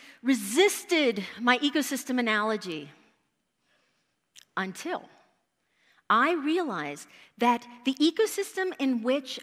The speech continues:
I was experiencing the pain was my own emotional ecosystem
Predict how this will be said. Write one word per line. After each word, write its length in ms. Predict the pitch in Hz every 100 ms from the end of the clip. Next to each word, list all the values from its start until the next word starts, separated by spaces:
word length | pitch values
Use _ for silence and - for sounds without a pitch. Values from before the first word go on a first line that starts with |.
| -
I 120 | 233
was 140 | 254 262
experiencing 720 | - - 226 226 262 277 277
the 80 | 226
pain 680 | - - 214 220 254 320 370 - _ _ _ _ _ _ _ _ _ _
was 200 | 240 247
my 260 | 247 240 240 -
own 520 | 254 262 277 294 294 - - _ _
emotional 1000 | 247 233 220 220 254 359 - - 320 247 220
ecosystem 1000 | 208 185 180 156 190 170 - 156 147